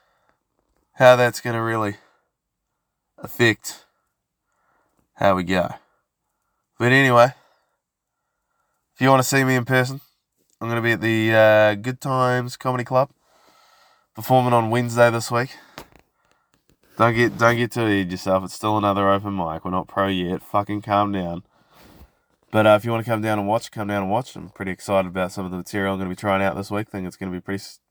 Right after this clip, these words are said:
pretty, pretty, pretty, pretty tidy. Some pretty good stuff. Pretty good stuff going on. And yeah, man. Yeah, fam. We're making moves.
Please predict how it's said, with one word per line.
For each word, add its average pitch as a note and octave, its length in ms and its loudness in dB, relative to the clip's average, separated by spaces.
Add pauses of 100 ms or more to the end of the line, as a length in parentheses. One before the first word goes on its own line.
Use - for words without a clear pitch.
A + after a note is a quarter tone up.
pretty, B2 180 -8 (160)
pretty, C#3+ 180 -8 (160)
pretty, E3+ 220 -8 (180)
pretty G3 140 -2
tidy. F3+ 460 0 (580)
Some C3 140 -16
pretty C#3 160 -6
good C#3+ 100 -4
stuff. C3+ 400 4
Pretty A#2 140 -10
good B2 160 -8
stuff C3 280 -6
going B2 240 0
on. A2 280 -2 (1800)
And B2+ 220 2
yeah, C#3+ 140 4
man. A2+ 360 2
Yeah, A#2 200 -2
fam. G2+ 380 -2 (1700)
We're A2+ 160 -4
making A2+ 340 2
moves. G#2+ 380 -4